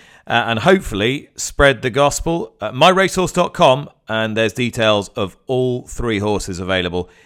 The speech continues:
in the U K and Ireland, syndicated by Dubawi, uh, a Zoffany filly trained by Joseph O'Brien, and a Mendelssohn filly trained by John and Thady Gosden, all at various, uh, price entry points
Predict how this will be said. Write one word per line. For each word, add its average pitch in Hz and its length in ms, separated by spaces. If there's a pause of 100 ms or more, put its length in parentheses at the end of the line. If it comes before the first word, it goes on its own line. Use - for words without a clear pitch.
(120)
in 98 240
the 95 80
U 101 160
K 107 220
and 120 100
Ireland, 160 300
syndicated 127 580
by 90 160
Dubawi, 113 640 (340)
uh, 98 180
a 98 60
Zoffany 110 440
filly 92 300
trained 92 240
by 90 80
Joseph 87 320
O'Brien, 98 540 (320)
and 95 240
a 98 100
Mendelssohn 110 960 (320)
filly 107 520 (200)
trained 104 420 (160)
by 92 240
John 92 440 (180)
and 92 180
Thady 85 460
Gosden, 78 560 (100)
all 113 320
at 98 140
various, 90 580 (340)
uh, 92 140
price 131 380
entry 104 320
points 95 380